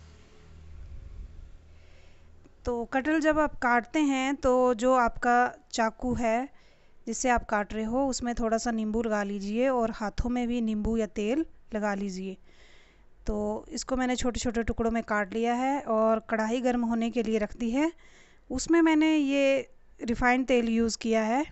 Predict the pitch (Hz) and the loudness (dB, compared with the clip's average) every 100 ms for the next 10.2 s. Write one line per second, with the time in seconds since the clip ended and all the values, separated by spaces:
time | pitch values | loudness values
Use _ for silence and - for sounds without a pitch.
0 | - - - - - - - _ _ - | -10 -16 -20 -20 -20 -20 -20 _ _ -20
1 | - _ _ _ _ - - - - - | -20 _ _ _ _ -20 -20 -20 -20 -20
2 | - - - - - - - - - 220 | -20 -20 -20 -20 -20 -20 -20 -10 -6 -4
3 | 220 220 254 254 240 247 247 247 233 226 | -4 -4 -4 -4 -6 -6 -4 -2 -2 -4
4 | 240 214 233 226 220 214 240 226 - 196 | -4 -6 -4 -4 -4 -4 -4 -6 -6 -6
5 | 220 208 262 - - _ _ _ _ - | -6 -4 -6 -8 -16 _ _ _ _ -8
6 | 220 226 240 247 247 - - - - - | -6 -2 2 2 0 -6 -20 -20 -10 0
7 | 247 262 254 247 247 262 - - 233 233 | 2 2 2 0 2 -2 -4 -4 -2 0
8 | 247 233 240 233 233 254 311 - - - | 4 4 2 0 -2 -2 -6 -14 -8 -2
9 | 262 311 277 294 277 233 - 240 226 - | 2 2 2 2 2 -2 -2 -2 0 0
10 | 262 | -2